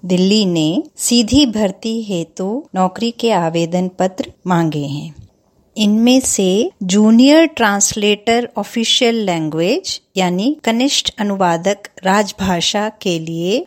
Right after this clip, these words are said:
ग्रुप बी लेवल सिक्स में कुल रिक्त पद छह हैं, जिसमें से कि एक रिक्त पद दृष्टिबाधित व्यक्तियों के लिए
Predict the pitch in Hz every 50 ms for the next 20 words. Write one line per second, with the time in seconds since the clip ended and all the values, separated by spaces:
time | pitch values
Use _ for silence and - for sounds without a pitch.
0 | _ - 202 185 214 247 247 208 190 180 190 233 254 277 302 302 285 247 214 190
1 | 180 185 185 185 185 185 185 - _ - - - - - 220 226 226 - - -
2 | - - 175 170 175 175 185 220 285 302 _ _ _ _ _ _ - - 277 294
3 | 294 269 247 226 233 220 - - - - - 220 233 226 233 - - _ - -
4 | - - 226 214 202 196 180 170 165 175 165 170 185 226 285 311 - - - -
5 | 208 - - 247 247 247 247 - 247 220 - - - 262 - _ - 220 233 262
6 | 285 302 302 - 240 202 185 175 - - - _ - 190 202 220 226 _ _ -
7 | 202 196 208 - - - 262 233 202 202 185 175 196 202 202 - 196 175 165 _
8 | - 185 180 175 160 165 - 175 165 160 160 165 170 180 202 262 311